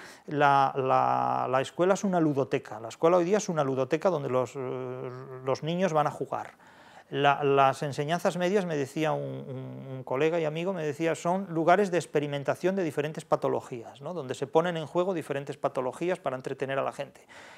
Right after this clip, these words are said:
Y las universidades ya son manicomios de diseño. Son manicomios de diseño en los que la gente ya no sabe ni qué sexo tiene. No sabe si son hombres o mujeres. Y juegan a no saberlo, además, ¿no? Y a confundir los criterios que permiten identificar esto. Entonces, cuando una sociedad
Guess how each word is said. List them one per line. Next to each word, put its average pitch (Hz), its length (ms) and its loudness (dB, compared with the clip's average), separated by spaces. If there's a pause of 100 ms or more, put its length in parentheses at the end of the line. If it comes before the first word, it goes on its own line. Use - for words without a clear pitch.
Y 156 40 -2
las 190 140 6
universidades 220 560 2
ya 208 60 2
son 202 160 -4
manicomios 127 560 -4
de 120 80 -6
diseño. 110 500 -10 (240)
Son 156 160 -2
manicomios 180 400 0
de 196 100 2
diseño 202 340 0
en - 20 0
los 175 160 0
que 165 80 0
la 147 100 6
gente 196 240 -2
ya 190 100 4
no 196 100 0
sabe 202 200 4
ni 175 80 -2
qué 170 160 0
sexo - 320 -2
tiene. 120 380 -10 (360)
No 160 140 -4
sabe 190 200 6
si 185 100 -2
son 185 180 2
hombres 190 260 4
o 156 60 -2
mujeres. 139 480 -4 (220)
Y 160 80 0
juegan 208 340 8
a 175 60 8
no 185 100 4
saberlo, 131 720 4
además, 139 420 -2
¿no? 160 220 0 (220)
Y 160 80 6
a 139 40 4
confundir 185 520 4
los 220 200 4
criterios 170 480 2
que 147 120 -2
permiten 165 380 -2
identificar 147 600 -2
esto. 117 320 -8 (180)
Entonces, 214 240 2
cuando 185 300 0
una 277 160 0
sociedad 190 560 2